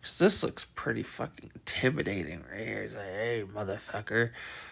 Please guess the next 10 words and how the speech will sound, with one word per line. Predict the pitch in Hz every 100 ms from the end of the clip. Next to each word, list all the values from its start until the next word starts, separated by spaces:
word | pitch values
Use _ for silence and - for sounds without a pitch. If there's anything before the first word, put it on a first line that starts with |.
| -
you | -
wanna | 104 104 104
have | 110 101 101
some, | - 98 95
uh, | 92 98 98 92
fruit | - - 113 -
cups | - 117 - -
inside | 101 95 - 104 107
of | 107
my | 107 107 95 92 92